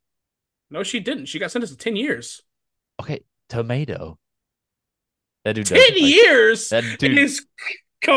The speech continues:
Speaker 2: that,
Speaker 1: completely different.
Speaker 2: that dude does look like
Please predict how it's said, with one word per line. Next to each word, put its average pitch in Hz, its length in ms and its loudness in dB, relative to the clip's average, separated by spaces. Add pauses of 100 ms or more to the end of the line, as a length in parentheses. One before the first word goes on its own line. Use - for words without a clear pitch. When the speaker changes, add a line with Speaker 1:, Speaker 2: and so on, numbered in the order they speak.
(140)
Speaker 2:
that, - 200 -2 (100)
Speaker 1:
completely 349 720 0
different. 220 560 0 (540)
Speaker 2:
that 104 180 -2
dude 110 200 -2
does 95 240 0
look 90 180 -10
like 82 220 -6